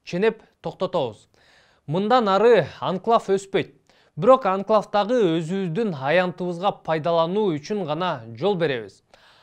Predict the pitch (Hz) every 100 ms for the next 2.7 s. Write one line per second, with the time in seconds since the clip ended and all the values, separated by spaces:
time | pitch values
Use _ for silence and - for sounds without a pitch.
0 | _ _ - - - 208 220 254 175 175
1 | 226 226 165 185 170 160 185 165 170 170
2 | - - 147 147 135 110